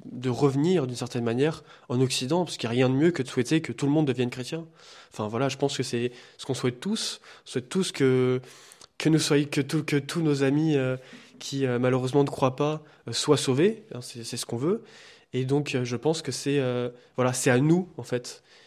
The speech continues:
Et il faut arrêter de se plaindre de je sais pas qui, de, euh, oui, c'est, euh, l'État, oui, c'est, euh, les politiques de gauche ou de droite ou je sais pas qui. Non, c'est de notre faute. Voilà. Et moi le premier, hein,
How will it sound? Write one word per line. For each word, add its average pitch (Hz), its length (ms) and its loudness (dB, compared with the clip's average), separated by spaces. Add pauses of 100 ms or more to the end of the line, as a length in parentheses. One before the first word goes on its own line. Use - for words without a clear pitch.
(120)
Et 131 80 2
il 123 60 0
faut 127 140 -4
arrêter 131 240 -4
de - 60 -12
se - 120 -4
plaindre 139 560 2
de 120 100 -2
je 123 80 -4
sais 123 160 -6
pas 120 140 -2
qui, 139 460 -6
de, 127 100 -6
euh, 127 260 -2 (300)
oui, 139 180 0
c'est, 131 320 0
euh, 123 360 2 (180)
l'État, 139 640 2
oui, 147 300 -2
c'est, 139 320 -2
euh, 131 160 0
les 123 100 -2
politiques 131 600 -6
de 135 100 -2
gauche 135 400 -2
ou 135 40 -6
de 131 120 -2
droite 131 400 -2
ou 131 40 -6
je 127 60 -4
sais 127 140 -8
pas 120 140 -2
qui. 196 260 -4 (340)
Non, 175 360 4 (180)
c'est - 420 0 (220)
de 156 320 2
notre 156 320 -2
faute. - 400 -10 (140)
Voilà. 110 240 -6 (340)
Et 170 300 6
moi 147 160 6
le 165 40 2
premier, 147 400 0 (140)
hein, 123 160 -8